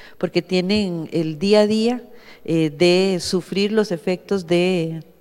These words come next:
de la educación, de la exclusión, de las discriminaciones que por sus propias condiciones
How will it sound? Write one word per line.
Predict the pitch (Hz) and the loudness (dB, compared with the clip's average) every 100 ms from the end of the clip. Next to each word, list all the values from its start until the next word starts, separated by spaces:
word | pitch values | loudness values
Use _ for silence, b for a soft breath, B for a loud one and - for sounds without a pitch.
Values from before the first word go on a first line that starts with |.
| _ _ - b b b | _ _ -20 b b b
de | 156 175 | 0 4
la | 170 | 4
educación, | 170 170 160 - 196 196 202 190 180 | 2 0 -6 0 2 4 2 -2 -2
de | 175 | 0
la | 170 | 2
exclusión, | 165 - 180 160 - 185 185 190 185 170 | 0 -4 -6 -4 0 0 0 -2 -6 -4
de | 165 156 | -2 0
las | 156 156 | 0 -2
discriminaciones | 156 - 180 170 160 180 185 190 | -4 -6 -4 -2 -2 -2 -4 -4
que | 202 | -2
por | 190 165 | -2 -2
sus | 170 | -4
propias | - 180 196 - | -2 0 0 -2
condiciones | 208 202 208 220 208 | -4 -4 -2 -2 -4